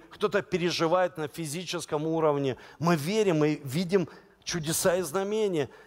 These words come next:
И он сказал: «Позовите мне этого человека». И позвали Вартимея. И когда позвали Вартимея,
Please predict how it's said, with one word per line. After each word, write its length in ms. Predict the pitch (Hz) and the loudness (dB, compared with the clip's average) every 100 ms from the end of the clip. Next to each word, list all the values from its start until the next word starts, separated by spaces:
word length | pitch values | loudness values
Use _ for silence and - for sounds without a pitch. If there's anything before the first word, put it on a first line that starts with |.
| - | -2
И 60 | 185 | 2
он 320 | 202 190 175 - _ | 4 2 -4 -16 _
сказал: 440 | - - 175 180 | -2 0 2 2
«Позовите 720 | 151 180 127 180 175 185 143 | 0 -2 2 0 0 -4 -6
мне 320 | 143 143 143 131 | -4 -2 -2 -2
этого 260 | 135 123 | -2 -4
человека». 600 | 123 147 135 131 123 - - _ _ - | -4 -4 -2 -2 -2 -10 -20 _ _ -4
И 80 | 151 | 0
позвали 520 | - 165 151 156 151 | 2 2 2 2 2
Вартимея. 680 | 147 123 - 147 135 117 104 _ _ _ _ _ _ _ _ _ _ _ _ _ _ | 0 -2 -6 -8 -6 -8 -10 _ _ _ _ _ _ _ _ _ _ _ _ _ _
И 60 | 131 | -2
когда 300 | 196 185 202 | 2 4 4
позвали 440 | 196 170 202 185 | 2 0 2 2
Вартимея, 680 | 170 160 - 170 175 165 127 | 0 -2 -4 -4 -2 -2 -4